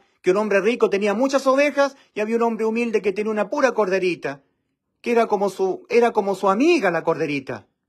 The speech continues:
Y el hombre rico es visitado por una visita y para ofrecerle algo de comida mata la corderita que tenía el hombre pobre. Y el rey David se enfurece con la historia que le estaba contando el profeta Natán.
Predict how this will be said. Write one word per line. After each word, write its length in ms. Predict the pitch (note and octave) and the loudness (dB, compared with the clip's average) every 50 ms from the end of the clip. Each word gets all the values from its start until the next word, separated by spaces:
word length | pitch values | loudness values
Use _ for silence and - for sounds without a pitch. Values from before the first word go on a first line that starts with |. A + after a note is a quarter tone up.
| _ _ _ _ _ _ _ _ | _ _ _ _ _ _ _ _
Y 80 | - | 0
el 80 | D3+ F3+ | 2 2
hombre 200 | G#3 G#3 F#3+ F#3 | 4 4 2 0
rico 540 | F#3 A#3 C4 - - C#4 C#4+ D4+ D4+ D4 _ _ _ _ _ _ _ | 2 0 0 0 0 0 0 0 -2 -6 _ _ _ _ _ _ _
es 140 | - F#3 F#3 | 0 0 0
visitado 440 | G3 F3 F3+ F#3 A3 G#3+ A3 G#3+ F#3 | 0 -2 -4 2 4 4 4 4 2
por 140 | F#3+ G3 | 0 0
una 100 | G#3 G3+ | 0 0
visita 680 | G3 F#3+ F#3+ F#3 - C#4+ B3 E3+ - G3 G#3 A3+ - _ _ _ _ _ _ _ _ _ _ _ _ _ _ _ _ _ _ _ | 0 0 0 0 0 -2 0 0 0 -2 -2 -4 -8 _ _ _ _ _ _ _ _ _ _ _ _ _ _ _ _ _ _ _
y 80 | - | -4
para 180 | - F3+ E3 E3 | -2 0 0 2
ofrecerle 420 | D#3 E3+ E3+ F3 A3+ A3 G3+ G3 | 0 0 0 0 0 0 2 2
algo 300 | G3 A3 A#3+ A#3 G3+ G3+ | 2 2 2 2 2 0
de 100 | F#3+ F#3 | 0 0
comida 440 | F#3 G#3 A3+ B3+ C#4 B3+ A3 G#3+ G3 | 0 0 2 2 2 2 2 0 0
mata 340 | F#3 G3 G#3+ B3 B3+ - A#3+ | 0 0 0 0 0 0 -2
la 140 | A3+ G#3 F#3 | -2 -2 0
corderita 540 | F#3+ F#3 E3 E3 F3+ F3 A3 B3 G#3 A#3+ G#3+ | 0 -2 0 0 -2 -2 -2 -2 0 0 0
que 100 | F#3+ F#3 | 0 -2
tenía 240 | F3+ F#3 F#3+ G#3+ G#3 | -2 -2 0 0 0
el 60 | G3+ | 0
hombre 280 | G#3+ A3 G3 F#3 F3+ | 0 -2 -2 -4 -4
pobre. 680 | F3+ - A3 B3+ C#4+ D4 B3 F3 C#3 C3 A2 G2+ - _ _ _ _ _ _ _ _ _ _ _ _ _ _ _ | -2 0 0 2 2 2 0 -2 -6 -6 -10 -10 -16 _ _ _ _ _ _ _ _ _ _ _ _ _ _ _
Y 100 | - C#3 | -4 -2
el 100 | D#3 D#3 | -2 0
rey 200 | D3+ G#3+ A#3+ A#3+ | 2 2 2 4
David 260 | G3 F3+ F#3+ A#3 B3+ A#3+ | 4 4 4 4 0 -2
se 140 | - - | 0 0
enfurece 680 | F#3+ F#3 F3+ - D#4+ F3+ G3+ C#4 F4 F4 D4+ - A3+ - | -2 -2 -2 2 4 6 6 6 6 4 2 0 0 0
con 100 | G3+ F#3+ | 2 2
la 60 | F#3+ | 2
historia 320 | F#3 F#3 - A#3+ A#3 A3 | 0 2 2 2 2 2
que 80 | F#3 G3 | 0 -2
le 60 | G3 | -4
estaba 200 | F#3+ - A3 G#3+ | 0 0 0 0
contando 400 | G#3+ G3+ F#3 F#3 G#3+ G#3+ G#3 G#3 | 0 -2 -2 0 0 0 0 -2
el 60 | F#3 | -2
profeta 340 | F#3 F#3+ F#3 G#3+ A3 - G3+ | -2 -2 -2 -2 -2 -4 -2
Natán. 480 | F#3+ F#3+ F#3 G#3 A3+ G#3+ E3 C#3 - | -4 -2 -2 0 -2 -2 -2 -4 -10